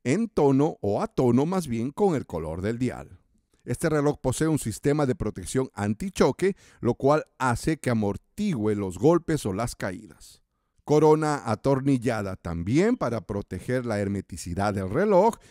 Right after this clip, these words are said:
y con el logo grabado en alto relieve. El fondo, la tapa de exhibición está atornillada también. Este reloj trae su propio número de serie grabado.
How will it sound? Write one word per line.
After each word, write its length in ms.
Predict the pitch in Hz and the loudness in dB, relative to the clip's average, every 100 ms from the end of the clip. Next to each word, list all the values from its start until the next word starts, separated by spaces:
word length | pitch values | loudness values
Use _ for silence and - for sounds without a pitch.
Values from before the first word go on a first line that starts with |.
| _ | _
y 180 | 139 220 | -2 -2
con 320 | - 196 180 | 0 2 2
el 120 | 160 | 2
logo 320 | 123 139 139 131 | 4 4 2 0
grabado 480 | 104 95 127 139 - | 0 2 4 4 2
en 180 | 92 85 | -4 -4
alto 320 | 85 117 110 | -6 -4 -2
relieve. 560 | 135 165 170 90 95 - _ _ _ _ | -2 2 0 0 -10 -20 _ _ _ _
El 180 | 101 95 | -14 -6
fondo, 520 | 151 180 196 131 127 | 0 2 2 2 2
la 140 | 87 | 0
tapa 400 | - 160 - 120 | 0 -2 0 0
de 80 | 107 | 0
exhibición 680 | - 98 98 95 147 202 180 | -2 -8 -6 -2 0 0 0
está 220 | - 107 | -2 -4
atornillada 760 | - 104 98 104 87 82 98 | 0 0 2 -2 -2 -4 -4
también. 480 | - 135 180 143 87 - _ _ _ _ | -2 0 2 0 -2 -14 _ _ _ _
Este 240 | 107 - | -4 0
reloj 320 | 165 160 156 156 | 2 4 2 2
trae 300 | 139 151 156 | 0 2 2
su 200 | - 120 | 0 -4
propio 420 | - 131 - 147 | 2 2 4 4
número 460 | 127 123 139 143 123 | 6 4 4 2 0
de 100 | 101 | -4
serie 480 | - 110 110 120 123 | -2 0 2 0 0
grabado. 600 | 151 185 147 95 87 | 0 2 0 -2 -10